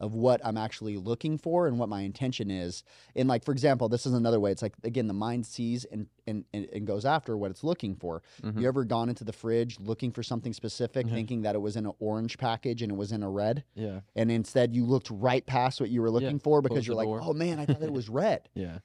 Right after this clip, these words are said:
Speaker 1: Right? And so it's the same exact thing as well. It's like, hey, like, you, you know, again, like, obviously how the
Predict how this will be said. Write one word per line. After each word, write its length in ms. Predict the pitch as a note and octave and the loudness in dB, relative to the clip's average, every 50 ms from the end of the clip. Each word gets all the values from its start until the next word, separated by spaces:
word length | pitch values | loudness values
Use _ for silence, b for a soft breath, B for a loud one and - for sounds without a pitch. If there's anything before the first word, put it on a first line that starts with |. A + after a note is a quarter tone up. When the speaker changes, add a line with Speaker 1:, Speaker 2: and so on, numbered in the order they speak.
| _ - | _ -2
Speaker 1:
Right? 320 | G2+ G#2+ A#2 C#3+ E3 - _ _ _ _ _ _ _ _ _ _ _ _ _ _ _ - - - | 2 4 4 4 4 2 _ _ _ _ _ _ _ _ _ _ _ _ _ _ _ -18 -8 -4
And 140 | B2 C3+ | -2 0
so 100 | B2+ D3+ | 2 2
it's 120 | C3+ B2 - | 2 2 0
the 80 | C3 | -4
same 220 | A#2 - D3 C#3 C#3 | -2 0 0 2 2
exact 280 | C3 A#2+ B2+ A#2 - | 2 2 2 2 2
thing 160 | - C3 A#2 A2 | 0 -2 -2 -2
as 80 | G2 | -2
well. 300 | G2 G#2 B2 C3+ A#2+ G#2 | 0 2 4 4 4 2
It's 100 | G2+ - | 0 -2
like, 220 | A#2 G2 F#2+ - _ b b b b b b | -4 -6 -6 -6 _ b b b b b b
hey, 220 | b b C3+ C3+ B2+ | b b 2 2 4
like, 240 | A2+ G2+ F#2+ - - _ _ _ _ | 2 0 -2 -4 -10 _ _ _ _
you, 540 | - G#2+ A#2+ B2+ D#3 E3+ E3+ E3+ D#3+ D3+ - - - | -10 -6 -4 -2 -2 0 0 0 -2 -4 -6 -8 -6
you 120 | C#3 C3+ A#2+ | -2 -2 0
know, 100 | A2 G#2+ | 0 0
again, 300 | G#2+ A#2+ C#3 C3+ A2+ G#2 | 0 0 0 0 0 -2
like, 160 | G2+ G#2+ - | -4 -6 -2
obviously 400 | - A#2+ B2 B2+ B2+ - - A#2+ | 0 0 0 0 -2 -6 -6 -6
how 260 | A2 A#2 B2 A#2 A#2 | -4 -2 -2 0 0
the 360 | A2+ A2 A2+ G#2 G2 F#2+ G2+ | 0 0 -2 -2 -2 -4 -6